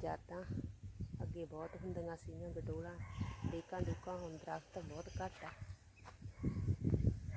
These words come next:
ਚਲੋ ਜੀ, ਆਪਾਂ ਇੱਧਰੋਂ ਵੀ ਸਬਜ਼ੀ ਤੋੜ ਲਈਏ ਤੇ ਫੇਰ ਚੱਲਦੇ ਆ ਘਰੇ। ਆਹ ਦੇਖ ਲਓ ਬਾਹਰ ਦਾ ਵਿਊ। ਤੇ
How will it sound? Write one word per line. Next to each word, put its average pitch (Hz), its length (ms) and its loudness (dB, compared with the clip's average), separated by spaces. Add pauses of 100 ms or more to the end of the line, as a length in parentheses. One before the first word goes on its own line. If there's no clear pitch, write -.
(220)
ਚਲੋ 180 220 0
ਜੀ, 170 160 0
ਆਪਾਂ 175 220 0
ਇੱਧਰੋਂ 175 260 4
ਵੀ 196 80 4
ਸਬਜ਼ੀ 165 380 0
ਤੋੜ 165 260 4
ਲਈਏ 156 300 6
ਤੇ - 80 10
ਫੇਰ 156 220 8
ਚੱਲਦੇ 151 460 8
ਆ 180 80 4 (120)
ਘਰੇ। 175 160 6 (1040)
ਆਹ 175 140 -4
ਦੇਖ 165 280 0
ਲਓ 160 220 4
ਬਾਹਰ 156 300 4
ਦਾ 190 200 6
ਵਿਊ। 180 240 8 (3500)
ਤੇ 170 80 -4